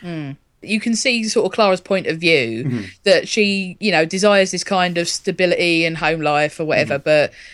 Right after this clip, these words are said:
Speaker 1: you've got this guy who can offer amazing things, even though he's an asshole and he's
Speaker 2: Mm-hmm.
Speaker 1: difficult to deal with.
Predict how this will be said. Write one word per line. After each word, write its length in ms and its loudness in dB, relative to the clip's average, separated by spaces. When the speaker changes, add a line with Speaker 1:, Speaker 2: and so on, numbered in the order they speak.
Speaker 1:
you've 180 -6
got 280 2
this 200 0
guy 220 2
who 100 2
can 140 -6
offer 300 0
amazing 440 -2
things, 400 -2
even 240 0
though 160 0
he's 180 -4
an 100 -6
asshole 640 -6
and 120 0
he's 100 0
Speaker 2:
Mm-hmm. 60 -8
Speaker 1:
difficult 400 -6
to 80 -4
deal 300 0
with. 400 -10